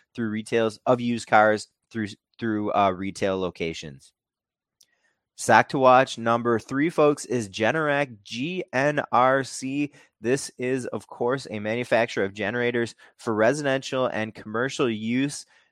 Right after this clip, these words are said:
We have talked about this stock, uh, in the last week on the podcast.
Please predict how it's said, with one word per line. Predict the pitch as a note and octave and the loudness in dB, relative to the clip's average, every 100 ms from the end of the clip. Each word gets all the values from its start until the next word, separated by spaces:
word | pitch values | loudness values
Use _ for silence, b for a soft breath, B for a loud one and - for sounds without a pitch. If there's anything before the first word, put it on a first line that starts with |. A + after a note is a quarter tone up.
| b - | b -6
We | A#2+ A#2+ | -2 0
have | G2+ G#2+ B2+ F3 | 0 4 6 4
talked | - B2+ C#3+ - | 2 0 0 2
about | C3+ C3+ | 2 2
this | A2 G#2 | -2 -6
stock, | - F#2+ A#2 - _ _ _ _ | 0 2 2 0 _ _ _ _
uh, | A2+ A2 G#2 - | 6 8 6 2
in | A#2+ | -2
the | C3 | -2
last | A#2+ A2+ A2 - | 4 4 4 -2
week | A2 A#2 D3 - _ _ | -8 -8 -8 -18 _ _
on | - A#2+ C3+ | 0 0 0
the | C#3 | -4
podcast. | A#2+ G#2+ A#2+ B2+ C#3+ D3 F#3 - | 2 4 4 2 4 4 0 -12